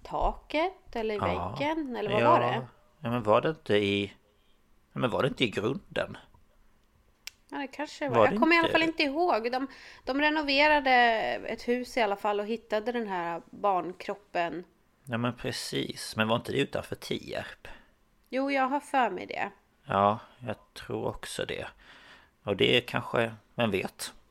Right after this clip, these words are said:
Speaker 2: Kanske jag var en myling. <laughs>
Speaker 1: Ja,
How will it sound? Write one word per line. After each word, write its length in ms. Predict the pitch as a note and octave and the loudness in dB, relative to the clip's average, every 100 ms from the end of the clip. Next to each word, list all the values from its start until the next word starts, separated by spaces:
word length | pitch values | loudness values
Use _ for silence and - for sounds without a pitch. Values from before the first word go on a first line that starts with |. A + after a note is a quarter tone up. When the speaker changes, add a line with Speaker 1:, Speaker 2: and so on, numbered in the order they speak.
| _ _ | _ _
Speaker 2:
Kanske 260 | - G#2 B2+ | -6 -2 -2
jag 60 | A#3 | -2
var 160 | B3 | -4
en 160 | G#3+ G3+ | -4 -6
myling. 460 | - F#3+ G#3 A2+ - - - - - | -6 -6 -4 -4 -2 -2 -2 -4 -8
<laughs> 400 | - - - B3 | -8 -16 -12 -2
Speaker 1:
Ja, 440 | C4+ D4 D#4 D#4 | 4 6 6 4